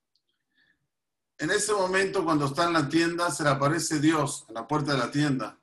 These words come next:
Así dice la Torá, "Vairá elav Hashem ve'elonem amre, vehu yoshev petach haoel kechom hayom". Se le aparece Dios. Y empieza a platicar a Abraham. Quería que Abraham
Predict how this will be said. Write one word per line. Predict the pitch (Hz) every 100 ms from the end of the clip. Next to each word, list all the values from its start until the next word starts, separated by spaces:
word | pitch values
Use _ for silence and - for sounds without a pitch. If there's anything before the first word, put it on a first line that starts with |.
| -
Así | - - 147
dice | 147 151
la | 143 135
Torá, | 147 151 135
"Vairá | 117 123 151
elav | 151 151
Hashem | 139 135 - 165 151
ve'elonem | 139 123 123 143
amre, | 131 123 151 165
vehu | 135 143
yoshev | 165 147 - 180 160
petach | 147 151
haoel | 143 143 165 156
kechom | 143 - 151 151
hayom". | 131 135 139 120 - _ _ _ _ _
Se | - 127
le |
aparece | 131 151 165 147
Dios. | 147 151 135 - - _ _ _ _ _ _ _ _ _ _ _ _ _ _
Y | - 202
empieza | 190 202 220
a | 202
platicar | 196 196 196 208 196
a | 190 180 165
Abraham. | 170 170 180 180 170 151
Quería | - 143 185 170
que |
Abraham | 165 160 185 185 175 -